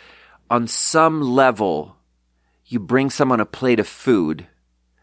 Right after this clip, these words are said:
and they smile at you 'cause they're hungry and they eat it. And then you go back and you're like, you look at them and they're like, "Yeah." And you're like, "Yeah?" And they're like, "Yeah." And you're like, "Oh, that's great." And they're like, "Yeah, thank you."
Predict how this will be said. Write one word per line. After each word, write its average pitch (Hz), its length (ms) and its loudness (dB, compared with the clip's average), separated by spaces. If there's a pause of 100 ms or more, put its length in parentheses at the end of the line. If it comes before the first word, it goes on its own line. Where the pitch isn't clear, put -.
(400)
and 110 380 -2
they 104 160 0
smile 120 480 0
at 101 80 0
you 95 120 -8
'cause 110 180 -8
they're 98 140 0
hungry 98 560 -4
and 107 120 -6
they 104 100 0
eat 101 320 -2
it. - 240 -4 (580)
And 107 160 -4
then 113 180 2
you 110 140 0
go 104 140 2
back 104 300 0
and 98 80 -6
you're 101 160 -2
like, 95 460 -2
you 113 120 -2
look 101 200 0
at 117 120 -2
them 85 180 0
and 85 100 -2
they're 87 160 2
like, 85 260 -2
"Yeah." - 200 -8 (640)
And 92 120 -4
you're 90 120 0
like, 87 180 0
"Yeah?" 120 280 -2 (360)
And 90 100 -4
they're 95 80 -2
like, 92 240 -6
"Yeah." - 460 -2 (800)
And - 100 -4
you're 92 80 0
like, 87 300 -2
"Oh, - 460 0
that's - 240 -4
great." - 520 -10 (340)
And 90 140 -2
they're 87 160 2
like, 76 240 -4
"Yeah, 78 240 -4
thank 85 400 -4
you." - 160 -10